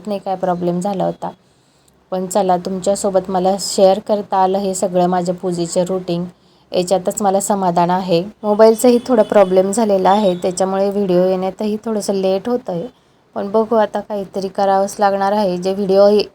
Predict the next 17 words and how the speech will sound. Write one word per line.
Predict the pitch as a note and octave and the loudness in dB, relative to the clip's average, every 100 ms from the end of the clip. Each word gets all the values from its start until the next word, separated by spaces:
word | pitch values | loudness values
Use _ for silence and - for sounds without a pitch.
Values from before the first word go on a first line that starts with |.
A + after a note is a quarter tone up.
| - | -8
मी | G3 | -2
डेली | G3+ G3+ G3+ G3+ | 0 0 0 -2
करते | - G#3 G3 G#3 | 0 0 0 -4
ना | G#3+ | -4
शूट, | G#3+ G3 G3 - | -2 -2 -2 -6
ते | G3 | -6
मला | G3 G3 | -2 -2
सगळं | F#3+ F#3+ F3 F3+ | -4 -2 4 4
डिलीट | F#3+ F#3+ F#3+ | 4 0 -2
करावं | - F3+ F3+ F3 | 0 0 2 0
लागतं, | F3 - F3+ F#3+ - _ - _ - | -2 -6 -10 -10 -12 _ -20 _ 0
काहीही | G3 G3 G3 F#3+ G#3+ | 2 2 -2 -2 -2
मी | G#3+ | -4
ठेवत | G#3+ A3 F3+ F3+ | 0 2 2 0
नसते, | F3+ F#3 - F3 F3+ G3+ | -2 -4 -6 -6 -6 -4
सगळं | G3+ F3+ F#3 | -2 2 2
डिलीट | F#3+ F#3 F3+ | 0 -2 -4